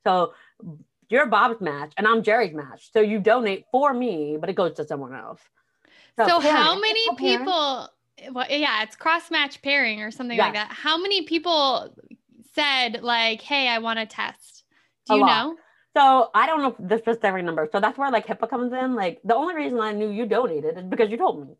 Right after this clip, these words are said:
Speaker 1: right? Um, so it just depends. Like, you can get a kidney from a deceased person if they're on the donor list, but that's a longer wait. So I know at least ten people I know called because they called me after and they're like, "Hey, I called. This is what happened."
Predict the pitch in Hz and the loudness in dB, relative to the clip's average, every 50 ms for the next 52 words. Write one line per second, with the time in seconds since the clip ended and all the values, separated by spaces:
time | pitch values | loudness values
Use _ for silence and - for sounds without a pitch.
0 | _ 180 170 170 196 220 - - - _ - - - - _ _ _ 202 214 202 | _ -2 -2 0 -2 -4 -6 -6 -14 _ -20 -20 -20 -20 _ _ _ 0 0 0
1 | 190 180 165 160 - - _ _ _ _ 254 254 247 240 233 247 233 320 370 359 | 0 -2 -4 -8 -10 -18 _ _ _ _ 4 4 4 4 2 -2 -4 -4 -6 -4
2 | - 415 415 - 330 339 320 214 190 196 190 180 190 208 208 247 226 233 226 214 | -4 -6 -6 -6 -10 -10 -8 -6 -6 -6 -6 -6 -8 -6 -6 -4 -2 -2 -2 -2
3 | 220 - 196 190 190 208 190 180 170 170 165 156 160 - _ 160 165 196 - _ | -4 -6 -6 -6 -8 -8 -8 -8 -8 -8 -8 -8 -12 -12 _ -14 -14 -14 -14 _
4 | _ - 143 101 - - - - 151 180 175 170 170 - 160 156 147 147 147 143 | _ -10 -10 -10 -10 -16 -16 -14 -14 -12 -12 -12 -6 -4 -4 -4 -4 -6 -8 -10
5 | 147 135 151 185 175 135 95 113 156 151 _ - 175 - 160 156 156 156 151 147 | -10 -10 -10 -10 -10 -10 -10 -12 -12 -12 _ -18 -8 -8 -8 -6 -4 -6 -6 -6
6 | 139 135 135 143 135 131 135 135 165 - - - - - - _ _ _ 269 269 | -6 -8 -10 -10 -10 -10 -10 -10 -12 -14 -16 -20 -20 -20 -20 _ _ _ 6 6
7 | 269 262 254 - - 214 233 240 240 226 226 247 269 277 277 262 - _ _ _ | 8 6 6 4 2 2 2 4 4 4 4 4 4 0 -2 -4 -8 _ _ _
8 | _ 202 214 208 - 196 202 226 254 320 311 - _ _ _ _ - 226 220 208 | _ 0 0 0 2 0 0 0 0 -4 -6 -10 _ _ _ _ -2 -2 -2 0
9 | 208 220 180 185 175 165 165 160 156 156 156 - 160 147 147 147 165 160 170 165 | -2 -4 -2 0 0 0 0 0 -2 -4 -2 -2 -4 -4 -2 -6 -8 -8 -8 -8
10 | 190 170 - 170 165 - - 175 170 175 175 160 156 151 156 - - 160 156 156 | -8 -4 -4 -6 -4 0 2 2 2 2 0 -4 -4 -4 -4 -6 -6 -6 -6 -4
11 | 151 147 156 151 - 208 185 165 160 - - 170 160 151 156 160 - 165 151 151 | -6 -6 -8 -6 -4 -2 0 0 -2 0 0 0 0 0 -4 -8 -10 -12 -10 -8
12 | 151 143 139 135 131 - _ - - - - | -10 -10 -10 -12 -16 -18 _ -20 -20 -20 -20